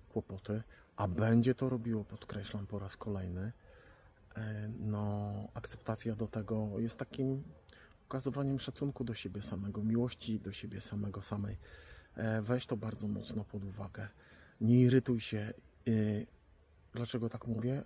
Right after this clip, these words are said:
Bo bardzo się irytowałem i bardzo mnie to wkurzało. Tak bardzo nie chciałem już cierpieć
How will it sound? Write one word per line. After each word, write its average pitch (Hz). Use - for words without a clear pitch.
Bo 98
bardzo 98
się -
irytowałem 101
i 98
bardzo 101
mnie 101
to 104
wkurzało. 101
Tak -
bardzo 104
nie 107
chciałem 101
już 98
cierpieć -